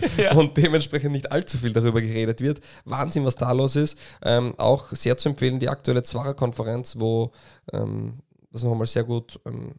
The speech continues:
Speaker 2: erklärt wurde. Generell dieser ganze Liz-, äh, Lizenzierungsprozess der verschiedensten Vereine, auch im, ähm, Sankt Pölten und alle möglichen Szenarien, wer, ähm, aufsteigen, absteigen, ähm, wie diese Ligakonstellationen sein könnten, wo es sogar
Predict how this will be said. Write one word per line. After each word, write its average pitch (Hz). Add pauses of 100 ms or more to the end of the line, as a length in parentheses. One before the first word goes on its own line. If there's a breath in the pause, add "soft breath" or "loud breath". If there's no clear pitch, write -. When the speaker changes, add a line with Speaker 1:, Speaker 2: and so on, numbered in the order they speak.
Speaker 2:
erklärt 120
wurde. 120
Generell 123
dieser 113
ganze 120
Liz-, 117
äh, 95
Lizenzierungsprozess 120
der 110
verschiedensten 120
Vereine, 117
auch 113
im, 113 (380 loud breath)
ähm, 107
Sankt -
Pölten 117
und 123
alle 120
möglichen 123
Szenarien, 113
wer, 117 (460 loud breath)
ähm, 110 (320)
aufsteigen, 120
absteigen, 117
ähm, 90 (800)
wie 123
diese 123
Ligakonstellationen 123
sein 139
könnten, 113
wo 113
es 113
sogar 120